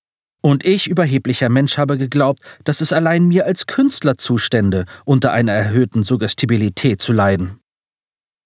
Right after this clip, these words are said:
Ich schlage ihm einen Ausflug nach Gstaad vor, dorthin, wo wir vor zwei Jahren so angenehme Tage verbrachten. Keine Seancen mehr, keine Treffen nach Geschäftsschluss.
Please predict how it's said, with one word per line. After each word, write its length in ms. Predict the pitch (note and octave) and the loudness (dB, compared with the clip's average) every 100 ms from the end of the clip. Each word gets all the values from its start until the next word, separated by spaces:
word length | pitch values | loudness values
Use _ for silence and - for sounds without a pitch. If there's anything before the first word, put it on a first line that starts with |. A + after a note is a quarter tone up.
| _ _ | _ _
Ich 160 | F3 - | -2 0
schlage 380 | E3+ E3+ E3+ | 2 2 2
ihm 220 | E3 F3 E3+ | 2 4 4
einen 260 | E3+ D#3 | 2 2
Ausflug 500 | G2 B2+ - C3+ B2 | 2 0 0 -4 0
nach 200 | C3 A#2+ | -2 -2
Gstaad 440 | - - G#2 F#2 - | -6 -2 0 -2 -4
vor, 360 | - D#2+ C#2+ _ _ _ _ | -10 -10 -12 _ _ _ _
dorthin, 600 | C3 C3+ - C#3+ C#3 A#2+ | 2 2 2 0 0 0
wo 120 | G2 | -4
wir 100 | G2+ | -6
vor 220 | F#2+ F#2 - | -6 -8 -4
zwei 320 | - B2+ D3 | 0 2 4
Jahren 360 | A#2+ A2+ A2+ | 4 4 2
so 200 | G2+ F#2 - | 0 -4 -2
angenehme 640 | A#2 A2+ A2 A2+ A#2 C3 | 0 0 0 0 0 0
Tage 320 | D3 A2 F2 | 0 -2 -2
verbrachten. 720 | - E2+ D2 D2 - E2+ F2 _ _ _ _ _ _ _ _ _ _ _ _ _ | -8 -10 -10 -14 -16 -20 -20 _ _ _ _ _ _ _ _ _ _ _ _ _
Keine 460 | - D#3+ D#3 D#3+ D#3+ | -2 0 2 2 2
Seancen 680 | - - C3+ A2 - F2+ E2+ | 0 0 2 2 -2 -4 -6
mehr, 280 | D#2 C#2+ - _ _ _ - | -8 -14 -20 _ _ _ -6
keine 500 | D3+ C#3 C#3 C#3+ C3+ | -2 0 2 2 0
Treffen 440 | - G#2+ - A2 | -2 -2 -2 -2
nach 180 | A2 - | -2 -2
Geschäftsschluss. 840 | C3 - A2 - - D2+ - - | -4 -2 -4 -8 -12 -10 -10 -12